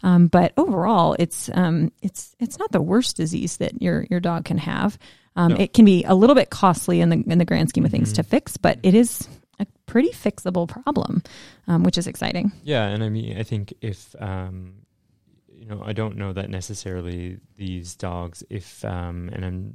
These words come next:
Speaker 2: I'm speaking more specifically about the younger dogs that come in with portosystemic shunts.
Speaker 1: Yeah.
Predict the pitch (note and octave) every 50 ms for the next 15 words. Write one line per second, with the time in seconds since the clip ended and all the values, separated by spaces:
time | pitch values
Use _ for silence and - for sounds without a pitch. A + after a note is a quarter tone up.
0 | _ - G#2+ G2 F#2+ - - G#2 - - G2+ F#2+ F#2 F#2 F2+ F2+ F2+ - - G#2
1 | G2 - F#2 - F#2 _ - F#2 F2+ F2+ E2+ - E2+ E2+ - G2+ F#2 F#2+ A2+ A#2+
2 | A2+ G2+ G2 F#2+ - F#2 F2 F2 - - - - - G#2 F#2+ F#2 F2 E2+ F2+ F2+
3 | F2+ F2 F2+ _ _ _ - F#2+ F2+ F#2 - - - A2 - - - A2+ A2+ -
4 | - E3+ D3 - - - D3